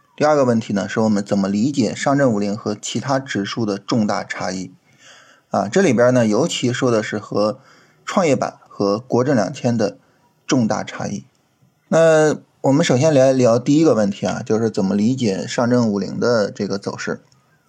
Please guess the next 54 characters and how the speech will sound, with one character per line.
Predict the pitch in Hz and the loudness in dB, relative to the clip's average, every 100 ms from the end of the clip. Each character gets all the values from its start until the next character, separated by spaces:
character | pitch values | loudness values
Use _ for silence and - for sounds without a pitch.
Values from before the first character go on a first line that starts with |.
| _ _ _ _ _ _ _ - - _ _ _ _ _ _ _ _ | _ _ _ _ _ _ _ -20 -20 _ _ _ _ _ _ _ _
嗯， | - 156 156 | 0 4 4
首 | 160 143 | 2 2
先 | 202 | 4
呢， | 226 | 4
就 | 180 165 | 4 4
是 | 165 | 4
我 | 131 | 4
们 | 113 131 | 4 2
怎 | 120 | 2
么 | 107 | 4
理 | 113 135 | 2 2
解 | 110 | 2
上 | 123 139 | 2 2
证 | 131 | 4
五 | 113 | 2
零 | 101 107 | 2 0
上 | 127 139 107 | 0 0 2
周 | 110 | 2
的 | 107 104 - | 2 -2 -6
行 | - 98 98 | -8 -6 -6
情 | - 127 - _ | -8 -14 -16 _
啊？ | - 120 135 | -14 -12 -4
这 | 165 | 0
个 | 165 | 0
行 | 151 175 | 0 0
情 | 170 160 | 0 0
它 | 170 | -2
是 | 170 | 0
一 | 160 | 2
个 | 165 151 - _ _ _ - | 4 2 -2 _ _ _ -2
三 | 190 240 | 2 2
十 | 190 | 2
分 | 135 | 2
钟 | 131 | 2
的 | 127 | 0
上 | 123 120 | 0 -2
涨， | 107 - _ _ _ _ | -2 -6 _ _ _ _
还 | 104 | -6
是 | 104 | -2
一 | 127 | 0
个 | 127 | 2
日 | 147 165 | 0 -2
线 | 131 | -2
的 | 101 | -6
上 | - - | -6 -10
涨， | - - _ _ _ | -12 -20 _ _ _
是 | - | -4
吧？ | 113 - - - - - - | -4 -4 -20 -20 -20 -20 -20
<coughs> | _ _ - - - | _ _ -4 -2 2
那 | 202 175 | 4 6
如 | 185 | 6
果 | 233 | 6
说 | 156 175 | 4 4
呢， | 175 127 | 4 2